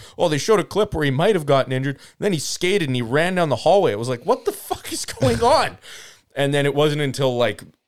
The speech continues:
Speaker 1: again, the press conference after the game where I had, like, like, breathed again, and I found
Speaker 2: Yeah.
Speaker 1: out that he, he had the flu. But
Speaker 2: Yeah.
Speaker 1: yeah,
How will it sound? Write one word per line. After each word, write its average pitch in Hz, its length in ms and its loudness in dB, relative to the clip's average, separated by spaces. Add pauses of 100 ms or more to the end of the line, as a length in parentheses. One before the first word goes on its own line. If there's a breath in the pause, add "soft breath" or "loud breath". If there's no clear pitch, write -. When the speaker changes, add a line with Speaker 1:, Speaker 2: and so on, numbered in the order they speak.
Speaker 1:
again, 104 300 -4
the 95 80 -8
press 120 280 -2
conference 101 460 -6
after 104 260 -2
the 92 80 -14
game 95 320 -8
where 87 200 -10 (180)
I 92 60 -12
had, 92 220 -10 (100)
like, 92 180 -10
like, 85 160 -14 (500)
breathed 113 540 -6
again, 90 420 -8
and 87 40 -10
I 117 120 -2
found 104 240 0
Speaker 2:
Yeah. 90 100 -2
Speaker 1:
out 87 120 -10
that 90 140 -10
he, 95 160 -10
he 92 160 -8
had 82 100 -8
the 78 80 -14
flu. 92 380 -10 (400 soft breath)
But 104 160 -2
Speaker 2:
Yeah. 95 80 -8
Speaker 1:
yeah, 135 200 2